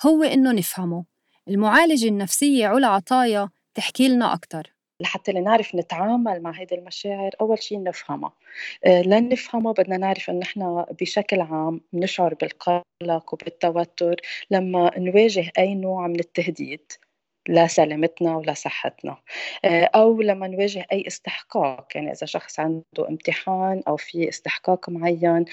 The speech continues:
Speaker 2: آه، ممكن يشعر بقلق وبتوتر. ولكن هيدا القلق والتوتر بيكون مبرر، وهو إذا بدك، آه، هو شي بيساعدنا، يعني هو قلق إيجابي بيساعدنا نستعد بشكل أفضل.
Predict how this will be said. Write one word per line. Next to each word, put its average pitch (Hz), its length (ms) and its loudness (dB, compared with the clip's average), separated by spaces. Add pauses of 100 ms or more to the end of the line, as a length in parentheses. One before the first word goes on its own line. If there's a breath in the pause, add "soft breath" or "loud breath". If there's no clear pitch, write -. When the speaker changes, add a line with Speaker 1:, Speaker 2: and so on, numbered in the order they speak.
(220 loud breath)
Speaker 2:
آه، 170 80 8
ممكن 170 460 4
يشعر 160 480 -4
بقلق 151 680 0
وبتوتر. 151 840 -2 (460 loud breath)
ولكن 226 500 4
هيدا 240 260 0
القلق - 720 -8
والتوتر 208 680 -4
بيكون 196 420 -4
مبرر، 196 840 2 (220 soft breath)
وهو 190 500 0
إذا 202 340 4
بدك، 208 400 -4
آه، 185 160 4
هو 202 280 0
شي 226 400 -6
بيساعدنا، 196 760 -2
يعني 156 160 -8
هو 185 120 -6
قلق 208 300 2 (100)
إيجابي 214 520 2
بيساعدنا 196 600 -2
نستعد 185 600 -2
بشكل 147 440 -6
أفضل. - 380 -8